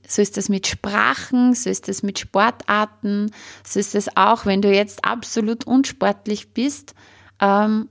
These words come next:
und einfach anfängst. Und das erste Mal und die erste Stunde,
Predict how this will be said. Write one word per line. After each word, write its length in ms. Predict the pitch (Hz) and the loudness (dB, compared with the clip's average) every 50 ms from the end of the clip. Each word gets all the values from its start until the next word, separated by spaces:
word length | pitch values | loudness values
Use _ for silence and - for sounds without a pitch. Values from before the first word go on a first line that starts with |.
| _ - | _ -2
und 140 | - 214 220 | -2 0 2
einfach 360 | - 202 240 269 - 302 - 269 - | 2 0 0 0 -2 -4 -4 0 0
anfängst. 760 | 285 339 440 - - - 294 220 196 - - - - - - _ _ | 0 0 0 -4 -4 -2 -2 -2 -2 -6 -10 -12 -14 -14 -18 _ _
Und 140 | 220 208 - | -6 -4 -4
das 120 | 233 - | -6 -4
erste 400 | - - - - 285 - - 330 | -2 -2 0 0 -2 -2 -4 -4
Mal 300 | 320 302 277 294 320 339 | 0 2 2 2 4 4
und 200 | 294 269 254 262 | 2 2 2 0
die 100 | 240 226 | -2 -4
erste 360 | - - 240 254 - - 262 247 | -2 -2 -2 -2 -2 -4 -4 -4
Stunde, 520 | - - - 269 294 330 339 330 302 | -4 -4 -2 0 0 0 2 2 2